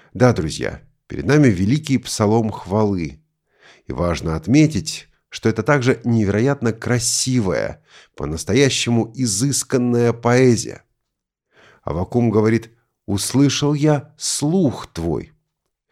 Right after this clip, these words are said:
А вот поэзия на самом деле всегда представляет, э, трудность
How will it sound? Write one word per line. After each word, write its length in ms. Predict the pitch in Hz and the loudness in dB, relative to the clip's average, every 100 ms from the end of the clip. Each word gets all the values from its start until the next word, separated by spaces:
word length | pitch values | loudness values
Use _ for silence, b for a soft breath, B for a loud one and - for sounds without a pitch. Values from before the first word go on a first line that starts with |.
| B B B - | B B B -10
А 140 | - | -6
вот 240 | 71 76 | -6 -6
поэзия 480 | - 85 143 120 101 | -4 2 4 4 2
на 140 | 82 82 | -2 -2
самом 260 | 120 101 | -2 0
деле 220 | 104 98 | 0 -2
всегда 380 | 80 - - 113 | -4 -4 0 0
представляет, 760 | - - 80 - 87 104 - - | -2 -10 -10 -6 0 0 -2 -10
э, 240 | 98 98 | -12 -8
трудность 640 | 113 135 92 80 - - | -2 0 0 -4 -6 -8